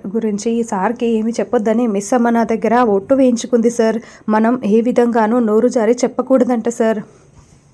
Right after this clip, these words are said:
అయినా కూడా మిస్ అమ్మ సార్ని, పిల్లల్ని వదిలి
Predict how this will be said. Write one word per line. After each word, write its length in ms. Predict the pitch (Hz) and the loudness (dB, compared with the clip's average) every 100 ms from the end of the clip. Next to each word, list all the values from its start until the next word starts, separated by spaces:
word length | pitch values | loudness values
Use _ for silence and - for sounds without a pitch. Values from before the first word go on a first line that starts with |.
| _ - | _ -12
అయినా 240 | 196 208 254 | -6 -2 0
కూడా 240 | 247 233 | 0 2
మిస్ 260 | 233 202 - | 0 -2 -4
అమ్మ 200 | 233 208 233 - - - - | -4 -2 -4 -6 -14 -20 -6
సార్ని, 400 | - 214 233 285 | 0 2 2 2
పిల్లల్ని 360 | 269 233 233 | 2 0 0
వదిలి 280 | 247 214 226 | 0 0 -2